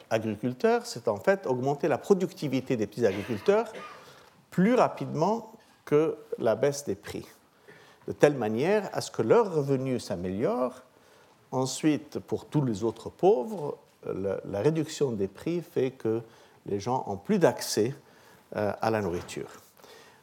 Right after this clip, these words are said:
Reconnaître la dimension du genre, que les femmes en Afrique subsaharienne en particulier représentent quatre-vingts pour cent de la production alimentaire, qu'elles touchent dix pour cent des salaires et, et, et qu'elles n'ont droit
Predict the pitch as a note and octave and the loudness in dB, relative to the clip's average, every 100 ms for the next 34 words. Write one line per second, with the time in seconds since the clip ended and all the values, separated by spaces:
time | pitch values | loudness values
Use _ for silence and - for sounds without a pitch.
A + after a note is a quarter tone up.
0 | F#2 G#2+ C3+ C#3+ C#3+ G#2+ G2 G#2+ G2 A2 | -4 -2 2 2 2 0 0 -2 -2 -4
1 | F#2+ G#2 D#3+ A3 G#3 - - F#2+ A2 D3 | -2 0 2 2 0 -4 -4 -2 0 2
2 | C3+ A2 G2+ - G2 G#2 - - A2+ - | 2 0 -6 -6 -4 -4 -4 -4 -4 -6
3 | - - G2+ G#2+ G#2 F2+ F#2 F2+ - A#2 | -6 -2 0 2 0 -2 -6 -8 -10 -6
4 | G2 A2 G#2 G2+ - - - - A2 - | -2 0 -2 -4 -16 -20 -20 0 0 2
5 | A2 G2+ A#2 G2 - - - G#2+ - G#2+ | 0 2 0 0 -8 -16 -4 -4 -2 2
6 | C3 C3+ G2+ - A#2 F#2+ - - G#2 G2 | 2 2 -6 -2 2 2 0 -6 -6 -8
7 | - A#2 G2 - - - - - G#2+ G#2 | 0 0 0 -4 -20 -20 -10 -4 -2 0
8 | A3+ - G#3 G3+ - - - - _ - | 0 4 4 4 -2 -16 -20 -20 _ 2
9 | B2+ G2+ - C#3+ - - A#2 A2+ - A#2+ | 4 4 0 -2 -2 -4 -6 -6 -4 -2
10 | G2 F#2+ G#2 A2 D3 D#3+ - - - - | -2 -2 -4 0 0 0 -4 -20 -20 -20
11 | - A2 G#2+ G#2 - - G2 G2 E2 - | -4 2 4 2 0 0 2 2 0 -4
12 | - - - - G2+ - A2 A#2 B2+ A2 | -4 -6 -6 -4 -4 0 2 2 0 2
13 | B2 C#3+ - - | 2 0 -4 -18